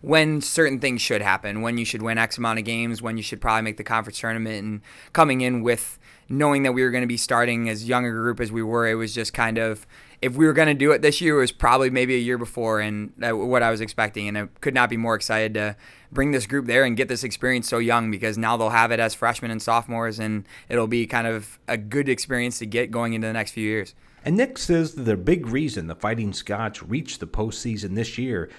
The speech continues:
Speaker 2: is because of team chemistry.
Speaker 1: I think that going into every single year, when you see incoming freshmen play in high school and you see them play in club,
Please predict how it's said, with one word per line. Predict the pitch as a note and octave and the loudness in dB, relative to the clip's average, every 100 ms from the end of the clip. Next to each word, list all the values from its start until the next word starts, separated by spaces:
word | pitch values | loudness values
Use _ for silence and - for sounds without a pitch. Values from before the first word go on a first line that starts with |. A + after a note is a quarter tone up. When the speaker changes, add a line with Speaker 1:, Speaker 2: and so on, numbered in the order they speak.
| - - | -18 -10
Speaker 2:
is | A2 | -8
because | - - A2+ B2+ G2 | -8 -6 -2 -2 -4
of | E2+ | -8
team | - G#2 F#2+ | -6 -4 -4
chemistry. | - A2 A2 - D2+ - _ _ _ - | -4 -4 -4 -8 -14 -20 _ _ _ -12
Speaker 1:
I | |
think | D#3 G#3 G3+ D#3+ | -4 -2 -2 2
that | D#3+ D3 C#3 - - - - - - _ - D3 | 6 8 6 0 -10 -20 -20 -20 -20 _ -8 2
going | A3+ C4 B3 | 6 6 6
into | G3 D3 | 4 2
every | D3+ D#3 | 2 0
single | E3 D#3+ | -2 0
year, | C#3 C3+ C3 | 2 2 2
when | C3 C#3 | 0 -2
you | C#3+ | -2
see | - F3 E3 D#3+ | -4 -4 0 0
incoming | D#3 D3+ E3 D#3+ C#3+ | 0 -2 -2 -4 -4
freshmen | C#3+ C#3 - C#3 | -2 -2 -2 -8
play | C3 - C3+ C3 C3+ | -6 -2 2 2 2
in | |
high | B2+ B2 | -2 -4
school | B2 - B2+ | -4 -4 -4
and | B2+ | -4
you | A#2 | -4
see | - | -6
them | C3+ C3+ | -6 -4
play | - C3 | -4 -4
in | B2+ | -4
club, | - A#2 A#2 | -4 -2 -2